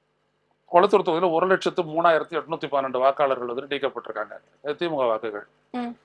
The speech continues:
Speaker 1: அப்புறம் வந்துட்டு அண்ணா நகர்ல வந்துட்டு நீக்கப்பட்ட வாக்காளர்கள் ஒரு லட்சத்து பதினெட்டாயிரம் பேரு.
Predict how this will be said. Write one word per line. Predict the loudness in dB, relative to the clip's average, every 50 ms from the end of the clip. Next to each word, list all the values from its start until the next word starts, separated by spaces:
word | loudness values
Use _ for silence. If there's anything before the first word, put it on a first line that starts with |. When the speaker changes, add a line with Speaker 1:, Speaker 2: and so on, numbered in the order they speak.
| _ _ _ _ _
Speaker 1:
அப்புறம் | 0 0 2 4 4 4
வந்துட்டு | 4 4 2 2 4 4 6 6 4 4 2
அண்ணா | 2 2 2 4 4 4 6
நகர்ல | 6 4 4 4 4 4 4 2
வந்துட்டு | 2 -2 0 0 0 0 0 -2 -4 -4
நீக்கப்பட்ட | -4 -2 0 0 2 2 4 6
வாக்காளர்கள் | 6 6 6 4 2 2 2 0 -2 -2 -2
ஒரு | -2 -2 -2
லட்சத்து | -2 -4 -4 -6 -8 -8 -8 -4 0
பதினெட்டாயிரம் | 2 2 2 0 0 0 0 2 0 0 -4 -6
பேரு. | -8 -10 -10 -10